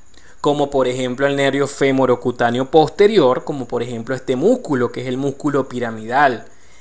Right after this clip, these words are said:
este nervio que es el glúteo superior, este nervio que es el nervio glúteo inferior. Fíjense que muchas cosas pasan por ese agujero sacrociático mayor, que es el superior de los dos.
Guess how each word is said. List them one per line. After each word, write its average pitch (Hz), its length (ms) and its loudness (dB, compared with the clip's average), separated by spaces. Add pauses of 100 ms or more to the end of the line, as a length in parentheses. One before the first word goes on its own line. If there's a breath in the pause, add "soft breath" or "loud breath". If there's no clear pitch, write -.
este 156 320 0
nervio 139 360 2
que 131 80 -4
es 131 80 -4
el 127 100 -2
glúteo 131 360 -2
superior, 151 720 2
este 139 220 -4
nervio 135 340 -2
que 127 80 -8
es 123 60 -8
el 123 120 -6
nervio 123 300 -2
glúteo 131 320 -4
inferior. 123 420 -2
Fíjense 233 300 -4
que 254 80 0
muchas 202 300 -2 (200)
cosas 247 340 0
pasan 185 400 0 (460 loud breath)
por 180 160 2
ese 139 180 2
agujero 147 360 -2
sacrociático 135 840 -4
mayor, 131 520 4
que 123 100 -8
es 123 60 -10
el 147 100 -2
superior 127 480 0
de 147 80 0
los 135 180 -2
dos. 110 180 -8